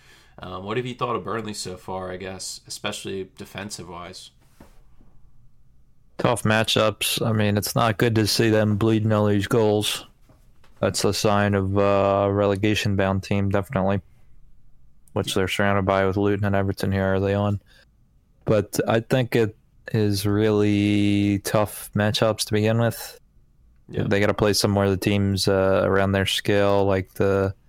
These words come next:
Speaker 2: like a Forest. But, I mean, even they've been doing well, but probably, like, a Luton, uh, Everton, even Sheffield, the teams that got promoted with them, they need more level playing ground, I, I guess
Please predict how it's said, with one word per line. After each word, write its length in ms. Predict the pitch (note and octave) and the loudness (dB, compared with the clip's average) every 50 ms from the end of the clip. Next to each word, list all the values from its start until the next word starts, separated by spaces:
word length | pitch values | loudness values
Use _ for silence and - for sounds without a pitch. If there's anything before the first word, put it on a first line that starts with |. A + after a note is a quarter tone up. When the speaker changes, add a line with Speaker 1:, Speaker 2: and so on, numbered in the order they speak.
| _ _ - - - - - _ - - _ | _ _ -20 -20 -20 -20 -20 _ -20 -6 _
Speaker 2:
like 140 | - G2+ - | -2 0 0
a 60 | G2+ | -2
Forest. 600 | - - - G#2 G2+ G#2 G#2 G#2 - - - - | -2 0 2 2 4 4 4 2 0 -2 -4 -2
But, 120 | - A2+ | -2 0
I 20 | A#2+ | 2
mean, 140 | A#2 A#2 A#2 | 2 2 2
even 200 | A#2 A2+ G#2+ G#2 | 2 0 2 2
they've 140 | G#2 G2+ | 0 0
been 100 | G2+ G#2 | 0 0
doing 240 | G2 G2 G2 G2 G2 | 0 2 2 2 2
well, 160 | G2 G2 G2 | 2 0 0
but 240 | F#2+ G#2 G#2+ G#2 - _ | 0 0 -2 -2 -2 _
probably, 440 | - A2+ G#2+ G#2 F#2+ G#2 G2 G2+ | 2 2 2 2 2 2 2 2
like, 240 | G2 G2 F#2+ - - | 2 0 0 -2 -2
a 60 | G2 | 0
Luton, 400 | G2 G2+ G2+ G2+ - - G2+ G2+ | 0 2 2 0 0 0 0 0
uh, 280 | G2+ G2 G2 G2 G2 F#2+ | 2 2 2 2 2 0
Everton, 680 | G2 F#2+ G2+ F#2 - - G#2 G2 G2 G2 F#2+ F#2+ F#2 F#2 - _ _ _ _ _ _ _ _ _ _ _ _ | 0 -2 -2 -4 -4 -2 -2 0 0 0 0 -2 -2 -4 -6 _ _ _ _ _ _ _ _ _ _ _ _
even 200 | - G#2 F#2+ F#2+ | -4 -2 0 0
Sheffield, 480 | F2+ - - F#2+ - - - F#2+ F#2 F#2 | 0 0 0 -2 -2 -2 0 0 0 0
the 60 | F#2 | -2
teams 260 | F2+ - F#2 F#2 F2+ | -2 -2 -2 -2 -2
that 80 | - G2 | -2 -2
got 140 | F#2+ F2+ - | -2 -2 -2
promoted 280 | - F#2+ F#2 F#2 F#2 | -2 -2 0 0 0
with 160 | F#2+ F#2+ F#2 | 0 -2 -2
them, 100 | - G2 | -4 -4
they 100 | F#2+ F#2+ | -2 -2
need 260 | F#2+ F#2+ F#2+ F#2+ F#2+ F#2 - _ _ _ _ _ _ - - - - - - - - - - | 0 0 0 -2 -2 -6 -10 _ _ _ _ _ _ -20 -20 -20 -20 -20 -20 -20 -20 -8 -2
more 180 | - G#2+ G#2 G2+ | 0 2 2 4
level 340 | G2 G2+ G2+ G2 G2+ G2 F#2+ | 4 4 4 4 2 2 0
playing 400 | G2 - G#2+ G2+ G2 G2 G2+ G2 | 2 0 2 2 2 2 2 2
ground, 320 | F#2+ F#2 F#2+ F#2+ F#2+ F#2+ | 2 2 2 2 2 2
I, 280 | F#2+ G2+ - - G2 G2 | 0 0 0 0 -2 0
I 20 | |
guess 500 | G2 G2+ F#2+ F#2+ F#2+ - - - - - | 0 0 0 0 0 -2 -6 -6 -8 -10